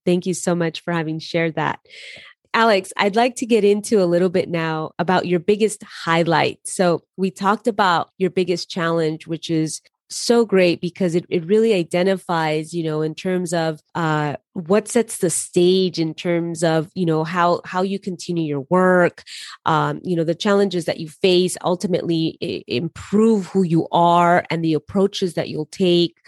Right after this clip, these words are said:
But what about your biggest highlight of your career, would you say up until this point you felt has been, uh, something that you're just most proud of?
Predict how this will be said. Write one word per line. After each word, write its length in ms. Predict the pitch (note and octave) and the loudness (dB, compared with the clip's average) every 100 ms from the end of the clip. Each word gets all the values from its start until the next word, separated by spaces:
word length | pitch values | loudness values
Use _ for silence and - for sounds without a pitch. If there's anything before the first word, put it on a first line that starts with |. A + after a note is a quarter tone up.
| - - - | -20 -20 -2
But 80 | A3+ | 0
what 180 | G#3 D4 | 2 2
about 360 | E4 C#4+ C#4 A#3+ | 2 0 0 0
your 120 | A3 | 2
biggest 440 | G3 F#3 F3+ - | 2 0 -2 -4
highlight 760 | - - F3+ E3+ E3+ D3+ C3+ - | -16 -6 0 2 2 0 -2 -6
of 180 | D#3+ D#3+ | -8 -6
your 120 | D#3 | -6
career, 640 | - - D#3+ E3 D#3+ D3 | -6 -6 -2 0 2 0
would 260 | D3+ D#3+ - | -2 -6 -6
you 80 | E3 | -8
say 400 | - F3 E3 - | 0 2 2 2
up 160 | G3 G3+ | -2 0
until 340 | A3 A3 G3+ | -2 0 -2
this 220 | D#3 D3+ | 0 -4
point 720 | - - F#3+ F#3+ E3+ - - - - - - - | -8 -2 2 2 2 -2 -12 -20 -20 -20 -20 -12
you 220 | F#3 F#3+ | -2 -2
felt 300 | F#3 G3+ F3+ | 2 2 2
has 160 | F3+ D#3 | 0 2
been, 340 | F3 E3 E3 - | 2 2 0 -6
uh, 160 | D#3+ | -6
something 400 | A2 F#3+ F3+ F#3+ E3+ | -4 -4 0 0 0
that 140 | - | 0
you're 160 | E3+ D#3+ | -2 -2
just 380 | E3+ E3 - _ - | -2 -4 -6 _ -4
most 460 | F3+ G3+ G3+ - - | 2 2 2 -4 -18
proud 480 | - F#3 D#3+ D3+ C#3+ | -6 0 2 2 0
of? 260 | - - | -4 -10